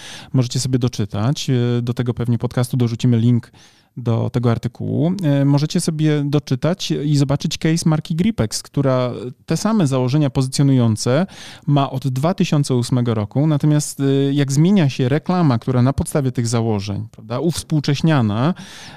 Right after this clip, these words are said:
e, do bodajże ostatni spot, który w-, wam, e, zresearchowaliśmy, to był z dwa tysiące chyba siedemnastego albo osiemnastego roku.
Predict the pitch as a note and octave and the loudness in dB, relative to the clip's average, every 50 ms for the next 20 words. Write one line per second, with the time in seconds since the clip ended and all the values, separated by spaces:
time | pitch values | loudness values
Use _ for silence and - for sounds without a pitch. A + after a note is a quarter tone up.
0 | - - C#3 C#3+ C#3+ D3 D3 C#3+ D#3 F3+ G3+ G3 F#3 D#3 D#3 D#3+ F3 E3+ E3+ E3 | -8 -4 0 0 0 0 0 0 0 0 2 2 0 0 0 0 0 0 -2 -2
1 | - E3 E3 F3+ D#3 D3+ - - D#3+ D#3+ - - D#3+ D3+ D3+ D3 D3+ D3 C#3+ D3 | -2 -2 0 2 0 0 0 -2 -4 -4 -4 -4 -2 -2 0 0 0 0 0 0
2 | D3 C#3+ D3+ D3 D3 D3 D3 D3 D3 D3 D3 D3 C#3+ C#3+ D#3 D#3+ - - D#3+ - | 0 0 0 0 2 2 2 2 2 2 2 2 2 2 2 0 0 -2 -2 -2
3 | - C#3 C3+ C3 C3 C#3 - - F3+ F3+ - E3+ D#3+ E3+ E3+ E3 E3 - D#3 D#3+ | 0 0 0 0 0 -2 -2 -2 -2 0 0 -2 0 0 0 0 -2 -4 -4 -4
4 | E3 - - F3+ D#3 - - E3 E3 - - - - D#3+ D3+ D#3+ - - D3+ D3 | -4 -2 -2 -2 -2 0 0 0 0 0 -2 -4 -2 -2 -2 0 0 0 2 2
5 | C#3 C3+ C3 C3 - D3+ D3 C#3 C3+ C3 C3 B2+ B2+ B2+ - C3+ B2+ A#2+ A#2 A#2+ | 2 2 0 0 -2 -2 0 0 0 0 0 0 -2 0 0 2 2 2 2 0
6 | - C3 A#2+ A#2 A2 G#2 A2 - - A2+ B2 | -2 -2 -2 -2 -2 -4 -6 -8 -10 -10 -12